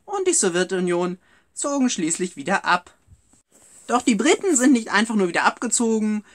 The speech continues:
sie haben ihre Ölkonzerne dagelassen. Kurz nach dem Zweiten Weltkrieg befand sich die iranische Ölproduktion komplett unter dem Einfluss britischer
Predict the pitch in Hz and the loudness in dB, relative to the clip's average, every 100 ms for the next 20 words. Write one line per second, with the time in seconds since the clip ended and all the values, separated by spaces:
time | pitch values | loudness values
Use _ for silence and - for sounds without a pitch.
0 | - 330 311 320 320 - 262 208 160 165 | -12 -6 2 4 2 0 -2 2 2 2
1 | 190 180 190 214 190 135 214 214 180 165 | 0 2 2 0 0 2 2 4 4 4
2 | 139 - _ _ _ - 294 - 233 240 | 0 -8 _ _ _ -6 -4 0 0 0
3 | 208 202 185 165 156 208 - 214 - - | -2 0 0 0 0 0 0 -6 -6 0
4 | 185 262 208 208 - 175 208 220 262 370 | 2 2 0 -4 -10 -6 -4 0 0 0
5 | - 196 214 226 220 - 214 214 - 330 | 0 -2 -2 0 -2 -2 -6 -2 0 0
6 | 349 262 208 208 - 170 - 160 160 156 | 0 0 0 0 -4 -6 -4 -2 -4 -8
7 | - - - 196 208 214 196 - - 135 | -20 -10 0 0 0 0 2 2 0 -6
8 | 151 - - 160 | -4 -4 -4 -4